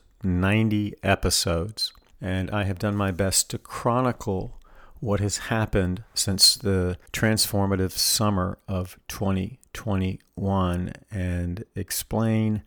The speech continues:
what is happening in real time and what themes have evolved and where I think college sports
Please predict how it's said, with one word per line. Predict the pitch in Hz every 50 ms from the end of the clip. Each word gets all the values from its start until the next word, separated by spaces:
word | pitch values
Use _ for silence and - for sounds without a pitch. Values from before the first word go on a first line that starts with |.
| - -
what | - - 98 90 90 95 110 127 - - - - -
is | 117 110 -
happening | - 104 104 104 - 123 120 127 131 113
in | 101 98 98
real | 98 107 110 110 -
time | - - - 95 95 104 117 123 123 110
and | 98 95 95 92 90 90 90 92
what | 101 - -
themes | - - - - 104 101 101 101 95 - - - -
have | - 85 101 101 95 90 90
evolved | - 113 95 85 87 87 87 87 90 101 101 -
and | 98 90 85 85 87 92 -
where | - 101 101 104 107
I | 101 92
think | - - - 107 98 98 92 - - - - - -
college | - - 104 92 92 92 - -
sports | - - - 104 98 92 - - -